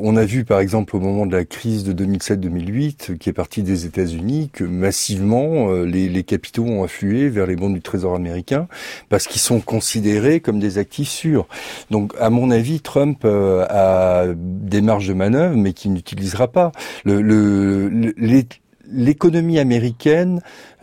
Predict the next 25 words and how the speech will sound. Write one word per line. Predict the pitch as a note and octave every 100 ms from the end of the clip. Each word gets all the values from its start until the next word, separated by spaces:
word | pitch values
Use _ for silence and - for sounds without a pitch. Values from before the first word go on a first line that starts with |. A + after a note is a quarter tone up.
| -
euh, | A#2 G#2+ G#2
se | G2+ - -
porte | B2 - C#3 - C3
bien | A#2+ A2+ C#3+ D3
si | C#3 -
on | A2
prend | G2 - A#2+
les | A2
grands | F#2+ A2 G#2
indicateurs | G2+ F#2 - F#2+ A2 F#2+
habituels, | F2+ E2+ - A2+
la | G2+
croissance, | G2 F#2 - A2 -
le | F#2+
chômage, | - F#2 F#2
et | F2
cetera. | - F2 C3+ E3
Mais | A2+
il |
faut | F#2 A2
quand | -
même | G2+
se | F#2+
rendre | G2+ F2 F#2+
compte | - C#3 E3+